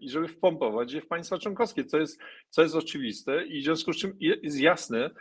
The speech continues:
że jest taka wola, żeby jednak uruchomić pewne mechanizmy, bo, bo to jest kompletnie bez sensu, jeżeli ten mechanizm, który jest, przypomnę,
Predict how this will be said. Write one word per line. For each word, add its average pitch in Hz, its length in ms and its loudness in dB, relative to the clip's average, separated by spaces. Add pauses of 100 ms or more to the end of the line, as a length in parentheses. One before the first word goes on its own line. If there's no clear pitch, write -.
(160)
że 123 140 0
jest 214 220 6
taka 135 400 6
wola, 113 500 4
żeby 131 280 -2
jednak 131 520 0
uruchomić 220 540 2
pewne 131 240 0
mechanizmy, 113 440 -2
bo, 151 140 4 (420)
bo - 160 2
to 160 120 8
jest 165 160 4
kompletnie 170 400 0
bez 123 240 4
sensu, 127 480 0 (380)
jeżeli 147 320 6
ten 170 140 2
mechanizm, 143 480 4
który 135 160 4
jest, 135 160 4
przypomnę, 139 540 6